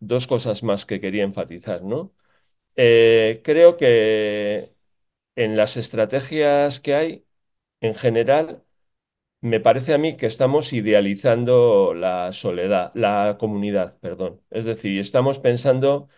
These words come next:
en que, en que es necesario dar especialmente respuestas comunitarias. Esto es cierto que hay una necesidad de dar respuestas comunitarias a, ¿no? a la situación o, o, o a la soledad, ¿no?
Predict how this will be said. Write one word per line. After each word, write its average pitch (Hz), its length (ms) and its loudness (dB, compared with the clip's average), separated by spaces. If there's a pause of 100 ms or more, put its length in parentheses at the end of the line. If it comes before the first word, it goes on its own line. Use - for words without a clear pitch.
(400)
en 117 340 2
que, 104 800 0
en 110 240 -4
que 117 140 0
es 123 100 -4
necesario 123 560 0
dar 127 160 8
especialmente 131 840 0
respuestas 117 520 -6
comunitarias. 98 680 -2
Esto 143 220 -4
es 131 120 -6
cierto 107 360 -4
que 101 80 -4
hay 92 100 -2
una 92 160 -4
necesidad 95 640 -6 (280)
de 110 120 0
dar 107 140 6
respuestas 107 540 -4
comunitarias 107 800 -2
a, 87 380 -6
¿no? 104 320 -2
a 101 100 -4
la 85 120 -2
situación 95 800 -2 (200)
o, 82 440 -2
o, 85 200 -4 (260)
o 69 580 -10
a 92 40 -10
la 82 120 -8
soledad, 92 480 -4
¿no? 120 260 -6